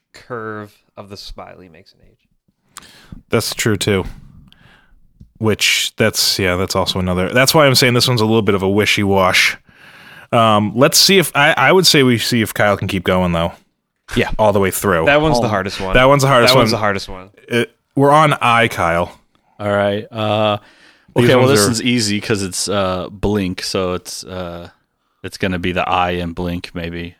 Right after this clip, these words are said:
Speaker 3: one of the buildings on the, on the neighborhoods.
Speaker 2: So we're technically on,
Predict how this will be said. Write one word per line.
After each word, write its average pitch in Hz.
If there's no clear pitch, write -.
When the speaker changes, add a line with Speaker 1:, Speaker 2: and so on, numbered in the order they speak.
Speaker 3:
one 90
of 87
the 82
buildings 90
on 90
the, 87
on 95
the 90
neighborhoods. 101
Speaker 2:
So 139
we're 127
technically 139
on, 107